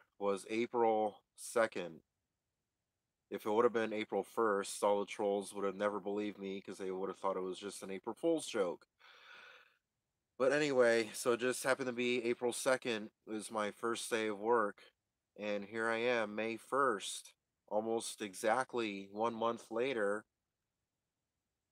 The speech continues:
<laughs> and about to be late on the R V rent, about to be late on rent to be homeless here in Los Angeles, California.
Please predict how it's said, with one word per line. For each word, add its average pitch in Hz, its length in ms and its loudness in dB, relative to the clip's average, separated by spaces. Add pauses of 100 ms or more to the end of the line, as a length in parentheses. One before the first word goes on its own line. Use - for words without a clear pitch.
<laughs> - 160 -8
and 120 220 2
about 127 260 6
to 123 60 -18
be 135 140 0
late 131 480 2 (540)
on 120 140 2
the 127 80 6
R 143 280 8
V 135 280 -2
rent, 101 420 0 (100)
about 120 320 4
to 156 80 -6
be 151 160 -4
late 143 460 0
on 113 260 -2
rent 127 400 2 (1080)
to 123 80 -4
be 135 180 -2
homeless 123 920 2 (1160)
here 117 160 2
in 120 60 2
Los 113 320 2
Angeles, 113 440 -2
California. 107 880 0